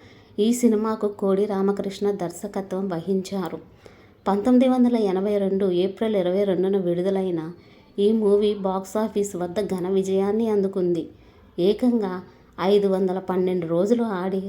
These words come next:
రికార్డ్స్ క్రియేట్ చేసింది. ఈ సినిమాతో చిరు క్రేజ్ ఒక్కసారిగా మారిపోయింది. ఈ సినిమాలో చిరు ఇమేజ్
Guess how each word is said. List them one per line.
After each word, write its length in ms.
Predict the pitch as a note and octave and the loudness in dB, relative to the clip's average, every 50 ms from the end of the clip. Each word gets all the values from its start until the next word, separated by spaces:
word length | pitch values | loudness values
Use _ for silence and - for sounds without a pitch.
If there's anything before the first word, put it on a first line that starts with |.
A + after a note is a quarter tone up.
| F#3 | -6
రికార్డ్స్ 400 | F3+ F3 F3 - G#3 G#3+ G#3 - - - | -6 -6 -2 -2 -2 -2 -4 -8 -12 -10
క్రియేట్ 360 | - F#3 F3 F3+ G3 G#3 G3+ - | -6 -2 0 0 0 0 -2 -4
చేసింది. 500 | - F#3+ F#3 F#3 - - F#3+ F3 F3 D#3+ D3+ - - - - - _ _ - | -6 -6 -6 -6 -6 -4 -2 -2 -2 -2 -4 -10 -16 -20 -20 -20 _ _ -2
ఈ 80 | G#3 A3+ | 0 0
సినిమాతో 600 | A#3+ - - G#3+ G3+ A3 A#3 A#3+ B3 A#3+ A#3 G3+ G3+ G3+ G3+ - | 0 2 2 2 2 2 2 2 2 2 0 0 -2 -2 -4 -6
చిరు 280 | - - A3 G3+ G#3 A#3 A#3+ A#3+ | -4 0 0 2 4 4 2 2
క్రేజ్ 300 | - A#3 G3+ G3 G#3 G#3 G3+ F#3 | 2 0 2 2 2 0 -2 -6
ఒక్కసారిగా 640 | - - A3 G#3 - A3+ G3+ G3 G#3 G3+ G3+ G#3+ G#3+ G3+ F3+ | -6 -6 -6 -4 -4 -2 -2 -2 -2 -2 -2 -2 -2 -4 -4
మారిపోయింది. 720 | D#3+ D#3+ F3 G3+ G3+ G3+ A3+ G#3+ G#3 G#3 G3+ G3+ F#3+ F3+ D3+ - - - - - - - - - | -4 -4 -4 -4 -4 -2 -2 0 0 0 0 0 -2 -2 -4 -8 -12 -20 -20 -20 -20 -14 -6 -2
ఈ 80 | G3 G#3 A#3 A#3+ | 0 0 0 2
సినిమాలో 480 | - A#3+ A3+ A3+ A3+ B3+ C4 A#3+ G#3+ F#3+ F3+ G3 F#3+ - - - - - - | 2 2 2 4 2 2 2 2 0 0 -4 -6 -8 -12 -18 -20 -20 -10 -4
చిరు 300 | - A3 G#3+ G#3 A#3 A#3+ A#3+ G#3 G3 | 0 0 2 4 4 4 4 4 2
ఇమేజ్ 320 | G#3 G3+ G#3+ A3+ A#3 G3+ | 2 2 2 0 0 -2